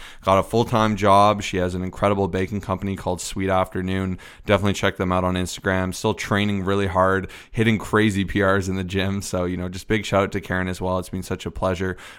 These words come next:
working with her. And she's someone I started working with in person as a personal trainer way back. And now we work online, which is just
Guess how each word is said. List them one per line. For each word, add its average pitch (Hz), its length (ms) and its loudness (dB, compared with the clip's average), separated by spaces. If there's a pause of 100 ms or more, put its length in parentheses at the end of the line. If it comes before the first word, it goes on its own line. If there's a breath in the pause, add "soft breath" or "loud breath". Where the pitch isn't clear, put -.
working 95 200 4
with 90 120 -2
her. 95 160 2
And 98 100 0
she's 101 140 -4
someone 95 180 -2
I 95 60 0
started 92 320 -2
working 92 260 -2
with 90 220 -2
in 95 240 -4
person 95 560 0
as 92 180 -4
a - 20 -14
personal 92 340 -6
trainer 104 220 -4
way 92 140 -4
back. 90 320 -4
And 92 100 -6
now 92 140 -2
we 92 100 -2
work 92 240 -4
online, 92 460 -2
which 90 140 -8
is 87 100 -6
just 95 220 -8